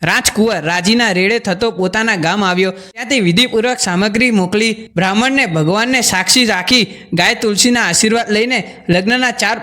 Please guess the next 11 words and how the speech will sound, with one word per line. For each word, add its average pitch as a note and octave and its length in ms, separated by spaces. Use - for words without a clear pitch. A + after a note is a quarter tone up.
ફેરા G3 240
ફર્યા G3 320
છે. G3+ 540
પછી G#3+ 240
પોતાને C4 340
ગામ G#3+ 320
ગયા, G#3+ 280
લગ્નની B3+ 420
વાતોને A#3 420
છુપાવી G#3+ 480
રાખી. F3 340